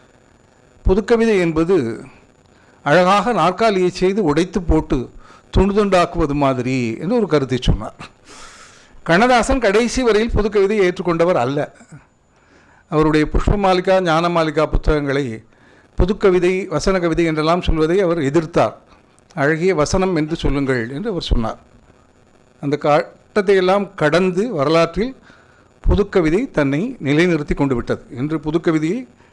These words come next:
எல்லோரும் வாசிக்கிறோம், அனுபவிக்கிறோம், எல்லோரும் ஒப்புக்கொள்கிறார்கள். மதுவந்தியினுடைய புதுக்கவிதை தொகுதி வந்திருக்கிறது. புதுக்கவிதை கடந்த கால வரலாற்றை பொறுத்தவரை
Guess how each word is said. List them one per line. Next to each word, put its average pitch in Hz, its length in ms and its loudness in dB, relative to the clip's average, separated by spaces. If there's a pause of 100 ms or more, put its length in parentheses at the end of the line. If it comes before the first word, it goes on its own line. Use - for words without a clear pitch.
(240)
எல்லோரும் 156 400 -2
வாசிக்கிறோம், 156 560 -2
அனுபவிக்கிறோம், 147 580 -2
எல்லோரும் 208 360 2
ஒப்புக்கொள்கிறார்கள். 123 760 -2 (2250)
மதுவந்தியினுடைய 202 720 2
புதுக்கவிதை 190 480 0
தொகுதி 175 280 -2
வந்திருக்கிறது. 156 540 -4 (1400)
புதுக்கவிதை 220 880 0 (1400)
கடந்த 185 300 2
கால 202 240 4
வரலாற்றை 180 400 0
பொறுத்தவரை 147 720 -2